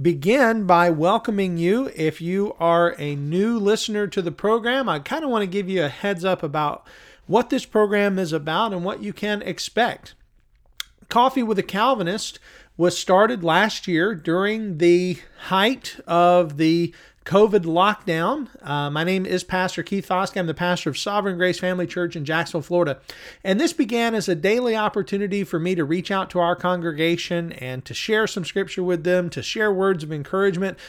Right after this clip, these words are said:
sometimes to share a funny story, sometimes just to reach out and let them know that I was there and I was thinking about them, um,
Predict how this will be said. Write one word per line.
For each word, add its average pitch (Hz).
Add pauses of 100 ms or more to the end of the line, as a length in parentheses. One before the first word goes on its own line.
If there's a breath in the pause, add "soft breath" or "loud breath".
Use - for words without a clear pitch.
(120)
sometimes 202
to 151
share 196
a 180
funny 185
story, 180 (340 loud breath)
sometimes 214
just 196
to 180
reach 170
out 180
and 151
let 165
them 165
know 165
that 165
I 156
was 151
there 156
and 143
I 147
was 143
thinking 156
about 131
them, 170 (540 loud breath)
um, 175